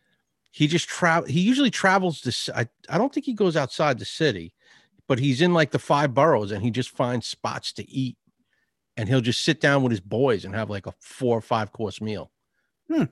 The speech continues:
Speaker 1: And it's really good. It's a real good show.
Speaker 2: I gotta check it out. The
Speaker 1: And
Speaker 2: guys
Speaker 1: you,
Speaker 2: that I
Speaker 1: it
Speaker 2: watch
Speaker 1: was
Speaker 2: are, like,
Speaker 1: on,
Speaker 2: um,
Speaker 1: what was it on? Vice. I think it's called Fuck That's Delicious.
Speaker 2: <laughs>
Speaker 1: He, and he actually just went on, like, some whole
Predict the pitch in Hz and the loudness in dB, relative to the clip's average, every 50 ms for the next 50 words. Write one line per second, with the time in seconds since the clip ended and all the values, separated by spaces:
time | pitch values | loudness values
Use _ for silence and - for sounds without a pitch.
0 | _ _ _ _ _ _ - - - 98 - - - 107 104 113 123 123 117 113 | _ _ _ _ _ _ -10 -6 -6 -6 -6 -6 -10 -6 -2 2 4 4 4 4
1 | 110 101 101 107 101 92 - - _ _ - 139 127 151 135 156 175 165 143 143 | 2 0 -2 -4 -6 -6 -8 -12 _ _ -6 0 2 4 6 8 8 8 8 6
2 | 131 - - - 123 104 92 87 - _ _ _ _ _ _ _ _ _ _ _ | 4 4 2 0 0 0 0 -2 -10 _ _ _ _ _ _ _ _ _ _ _
3 | _ _ - 233 226 185 - - 214 - 196 185 196 175 175 - 180 170 226 226 | _ _ -2 -2 -2 0 0 -2 -2 -2 0 0 0 0 0 -2 -2 0 4 4
4 | 233 233 - 156 170 196 196 196 190 185 196 190 190 196 160 170 170 156 165 160 | 6 6 8 8 8 8 6 6 4 4 4 4 4 6 6 4 6 6 6 6
5 | 156 147 147 139 139 143 139 131 135 131 131 131 131 131 127 127 127 127 123 127 | 8 8 6 6 4 4 2 2 2 2 2 0 -2 -2 -4 -4 -4 -6 -6 -6
6 | - 139 170 214 190 156 120 104 98 98 98 120 135 131 90 - - - - - | -2 2 4 4 4 4 2 2 0 0 2 4 4 4 2 0 -6 -8 -10 -10
7 | - _ _ _ _ _ _ _ _ - 196 147 147 139 - - 156 131 - - | -12 _ _ _ _ _ _ _ _ -4 0 2 2 2 2 2 2 2 2 0
8 | - - - 143 139 139 - - 143 127 120 - - - 117 104 117 113 107 - | -4 -4 2 2 2 2 2 2 2 2 2 2 -2 -2 -2 0 0 -2 -2 -2
9 | - - - - - - _ _ _ _ _ _ _ _ _ _ - 160 - - | -8 -12 -12 -14 -18 -20 _ _ _ _ _ _ _ _ _ _ -2 -2 0 0
10 | - - 185 202 185 - 185 165 170 180 202 226 233 - 240 190 165 180 151 143 | 4 6 6 6 6 6 6 8 8 8 8 8 6 4 0 0 2 0 0 2
11 | 151 185 175 160 143 131 127 - - 131 110 - - 147 143 143 - | 2 2 4 4 4 2 2 2 0 0 0 2 2 0 0 0 -4